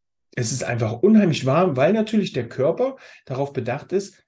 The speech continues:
alles an Temperatur für sich in einem optimalen Bereich zu halten,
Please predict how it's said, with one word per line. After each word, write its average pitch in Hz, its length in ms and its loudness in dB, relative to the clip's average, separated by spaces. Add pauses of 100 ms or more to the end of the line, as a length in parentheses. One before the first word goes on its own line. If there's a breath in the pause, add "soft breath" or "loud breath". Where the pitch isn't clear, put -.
(120)
alles 185 360 -2
an 156 180 -6
Temperatur 165 800 0
für 139 340 -2
sich 151 600 -4
in 156 140 -4
einem 139 220 -6
optimalen 131 840 -2
Bereich 120 480 -6
zu 180 180 -2
halten, 196 380 0